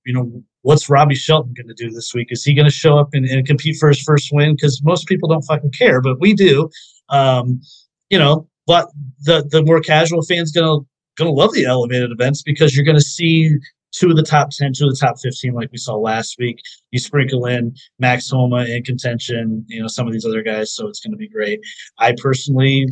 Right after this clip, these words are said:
love the Sony Open week because I love the feel, full fields, I love the full odds, I love seeing guys that have potential from a hundred to one to win, uh, just as likely as someone's forty-one to one,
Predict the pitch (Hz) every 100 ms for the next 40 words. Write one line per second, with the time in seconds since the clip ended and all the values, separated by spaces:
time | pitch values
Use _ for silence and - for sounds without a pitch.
0 | 123 127 139 139 - - 165 160 170 208
1 | 131 110 117 117 127 123 123 123 120 -
2 | - - 113 123 120 131 - 135 131 -
3 | 139 135 143 151 170 160 120 120 123 120
4 | 127 135 127 123 143 156 147 117 113 117
5 | 120 - - 135 131 127 - 120 120 127
6 | 131 123 120 113 120 123 - - 127 127
7 | 135 123 120 - - _ 127 123 123 135
8 | 143 147 143 151 151 151 151 160 175 170
9 | _ _ _ _ - 127 127 127 127 -
10 | 127 131 156 - 151 139 147 151 156 143
11 | 139 147 143 135 - 143 127 117 123 -
12 | 110 107 101